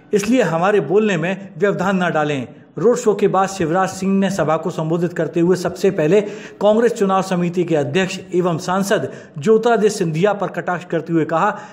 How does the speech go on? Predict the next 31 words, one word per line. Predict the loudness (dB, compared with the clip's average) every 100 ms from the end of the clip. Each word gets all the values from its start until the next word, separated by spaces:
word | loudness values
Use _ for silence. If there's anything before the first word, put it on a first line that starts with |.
| -6
कि | -2
हमने | 2 2
परिवार | 0 0 2 2 0
की | -2
तरह | -2 -2
सरकार | -4 -4 -4
चलाई | -2 -2 0 2
है, | 0 -4 -12 -6 0
कभी | 2 2
महाराजा | 2 0 0 0 0
बनकर | -2 0 0
जय | 0 0
जयकार | 0 0 -2 -2
नहीं | -4 -2
करवाई। | -2 0 0 -2 -6 -20 -6
वहीं | -2 0
शिवराज | 0 0 0 -2
सिंह | -4
ने | -4
कहा | -2 0 0
कि | 0 -4 -4 -12 -4
हम | -2
भले | 0 2 2
ही | 0
उपचुनाव | -4 -6 -4 -2 -2
कुछ | -2 -4
मतों | -6 -6 -4
से | -4
हार | -2 0
गए | 0 0
हों, | 0